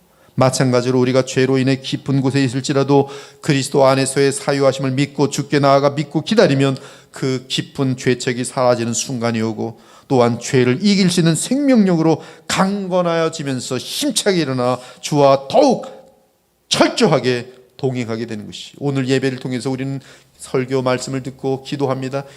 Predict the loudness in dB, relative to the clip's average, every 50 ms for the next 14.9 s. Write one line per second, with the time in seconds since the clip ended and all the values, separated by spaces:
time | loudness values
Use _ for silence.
0 | -8 -8 -8 -2 0 2 2 2 2 4 4 4 4 4 4 2 2 2 2 0
1 | -2 0 0 0 0 0 -2 -4 -6 -8 -8 -8 -8 -8 -8 -6 -6 -6 -6 -6
2 | -4 -2 0 0 0 0 -2 -6 -8 -10 -10 -10 -12 -16 -20 -20 _ -12 -10 -8
3 | -6 -6 -4 -2 -2 0 2 2 0 0 0 -4 -8 -8 -8 -10 -12 -14 -14 -16
4 | -18 -20 _ _ _ _ -14 -8 -2 0 0 0 0 -2 -4 -4 -6 -6 -6 -6
5 | -6 -6 -8 -6 -6 -6 -6 -6 -8 -8 -8 -8 -6 -6 -6 -6 -8 -10 -18 -20
6 | _ _ _ _ -10 -8 -4 -2 0 0 -2 -2 -6 -10 -8 -6 -6 -6 -6 -4
7 | -6 -6 -6 -6 -8 -10 -10 -10 -12 -12 -14 -16 -10 0 2 4 4 4 2 -2
8 | -6 -6 -6 -6 -6 -4 -2 -2 -2 -2 -2 -6 -8 -12 -18 -10 -4 -2 -2 0
9 | -2 -4 -6 -8 -12 -12 -12 -10 -12 -12 -12 -10 -12 -12 -12 -14 -16 -16 -16 -16
10 | -16 -18 -20 -20 _ _ _ _ _ _ _ -6 -4 -4 -4 -4 -6 -8 -10 -12
11 | -12 -12 -12 -12 -12 -14 -16 -20 -20 -20 _ _ _ _ _ _ _ -10 -10 -8
12 | -8 -8 -10 -10 -10 -10 -12 -12 -12 -14 -16 -16 -16 -18 -20 -20 -20 _ _ _
13 | _ _ _ _ _ _ _ _ _ -14 -10 -8 -6 -4 -4 -4 -4 -4 -6 -6
14 | -6 -6 -4 0 4 4 6 4 4 2 -2 -4 -4 -4 -4 -6 -6 -8